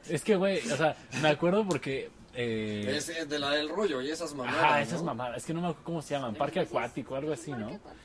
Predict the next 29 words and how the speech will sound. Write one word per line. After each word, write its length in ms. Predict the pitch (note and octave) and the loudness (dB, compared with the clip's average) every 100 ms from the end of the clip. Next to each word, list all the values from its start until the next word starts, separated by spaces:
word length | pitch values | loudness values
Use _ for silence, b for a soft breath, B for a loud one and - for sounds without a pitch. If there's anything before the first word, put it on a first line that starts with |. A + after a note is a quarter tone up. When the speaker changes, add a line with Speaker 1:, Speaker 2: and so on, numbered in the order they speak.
| - B2+ | -10 0
Speaker 1:
Bueno, 300 | D#3 A2+ F#2 | 2 2 -6
Speaker 3:
¿Cómo? 200 | - A#3+ - - - | -14 -18 -18 -20 -6
Speaker 1:
no 140 | D#3 | -2
sé 120 | G3 A#3 | -2 0
si, 120 | D#3 C3+ | 0 0
no 120 | D3 F#3 | -2 -2
sé 60 | |
si 60 | G#3 | -2
se 100 | C3+ | -4
acuerdan 320 | - C3+ C#3 | -2 -2 -2
ustedes, 520 | A2+ - G#2 E3 - - - - - - - - - | -4 -2 0 -2 -8 -20 -20 -20 -20 -20 -20 -20 -6
me 140 | B2 A#2+ | 2 4
da 80 | |
mucha 240 | C#3+ C3 D3 | 4 2 2
risa 240 | A#2+ B2+ | 2 0
porque 500 | A2+ G2 G#2+ G2 G2 - | -4 -4 -6 -6 -6 -8
justo 220 | A2+ B2+ | -4 0
hay 80 | A#2 | 0
un 100 | A2+ | 0
meme 240 | G#2+ A2 | 0 -2
que, 260 | - F#2+ F#2 | -4 -10 -10
que 120 | G2+ | -12
dice 180 | G2+ A#2 | -10 -10
algo 160 | G#2+ G#2 | -8 -8
así, 280 | - B2+ - B B B B | -8 -10 -12 B B B B
que 100 | - | -4
dice 220 | G#2+ G#2 A#2 | -2 -2 -4
como, 260 | G#2+ G#2+ | -2 0
"Bro, 300 | A#2 C3 B2+ | 4 4 2